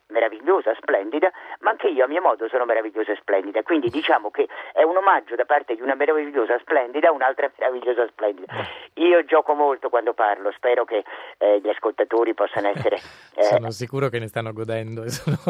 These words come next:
Speaker 2: <laughs> felicissimi
Speaker 1: <laughs>
Speaker 2: di
Speaker 1: Al di là
Speaker 2: ascoltare.
Speaker 1: degli scherzi, quindi, eh, torniamo al discorso del motivo dell'incontro,
Speaker 2: Certo.
Speaker 1: la mia romanità soprattutto,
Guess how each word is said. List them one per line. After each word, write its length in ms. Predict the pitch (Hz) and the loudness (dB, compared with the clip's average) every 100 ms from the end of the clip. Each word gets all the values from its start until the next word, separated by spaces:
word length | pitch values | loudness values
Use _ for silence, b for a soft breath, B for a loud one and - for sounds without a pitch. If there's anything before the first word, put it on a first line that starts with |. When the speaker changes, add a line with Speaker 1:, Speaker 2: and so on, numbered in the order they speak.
| 139 | -2
Speaker 2:
<laughs> 140 | - 139 | -2 0
felicissimi 800 | - 170 143 - 165 - 147 120 | 2 0 2 2 2 2 -2 0
Speaker 1:
<laughs> 960 | - - - - 170 - - - - - | -2 -2 -4 -4 -4 -4 -4 -4 -4 -4
Speaker 2:
di 60 | 117 | 2
Speaker 1:
Al 160 | 139 | 4
di 120 | 175 180 | 4 4
là 100 | 170 | 4
Speaker 2:
ascoltare. 60 | |
Speaker 1:
degli 240 | 151 165 196 | 4 0 -2
scherzi, 480 | - 147 147 - 160 B B | 0 0 0 -4 -4 B B
quindi, 320 | - 190 165 - | 0 2 0 2
eh, 340 | 120 127 123 117 | 4 4 4 2
torniamo 440 | 135 135 147 139 | -2 2 2 4
al 80 | 131 | 2
discorso 540 | 117 - 135 117 - 123 | 0 -2 0 0 -2 0
del 220 | 123 117 | 0 0
motivo 480 | 120 127 175 135 110 | -2 -2 -2 0 0
dell'incontro, 540 | 107 107 104 110 101 | 0 0 0 0 0
Speaker 2:
Certo. 320 | 107 107 110 95 | -2 0 -2 2
Speaker 1:
la 180 | 139 180 | 4 4
mia 240 | 180 175 | 4 2
romanità 600 | 139 131 117 113 - 95 87 - | 2 2 -2 -4 -4 -4 -4 -10
soprattutto, 640 | 104 92 - 85 - | -6 -6 -6 -14 -8